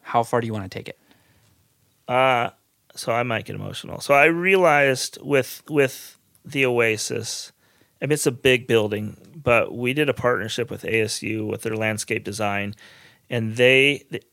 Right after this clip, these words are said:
Speaker 2: sat down with all of the community. And the community said, "Here's what we dream." And, you know, quinceañeras cost us eight thousand dollars. We'd love to do 'em here,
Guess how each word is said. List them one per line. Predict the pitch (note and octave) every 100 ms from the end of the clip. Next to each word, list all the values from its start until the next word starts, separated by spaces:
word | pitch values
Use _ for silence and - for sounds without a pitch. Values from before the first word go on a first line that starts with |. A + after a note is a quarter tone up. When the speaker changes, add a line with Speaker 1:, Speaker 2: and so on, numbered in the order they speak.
| _ -
Speaker 2:
sat | - - C3 A#2
down | B2 A#2 A#2
with | G2+ - -
all | G#2+ A2+ G#2+
of | A2
the | A2+
community. | - A2 G2 - - _ _ _ _ _ -
And | A2+
the | G#2
community | - C3 C3+ D3+ D3 A#2+
said, | - A2+
"Here's | - - B2 A#2
what | -
we | G#2+
dream." | G2 G2+ - A#2+ _ _ _ -
And, | G2+ -
you | - A2+
know, | A2
quinceañeras | - C#3+ B2 B2 A#2+ A2 -
cost | - A2+ G#2
us | -
eight | C3+ B2
thousand | G#2+ G#2 G#2
dollars. | F#2+ G2 F#2+ F#2+ -
We'd | G2
love | G#2 G2+
to | G2+
do | G2+
'em | G2
here, | - G#2 F#2 F#2+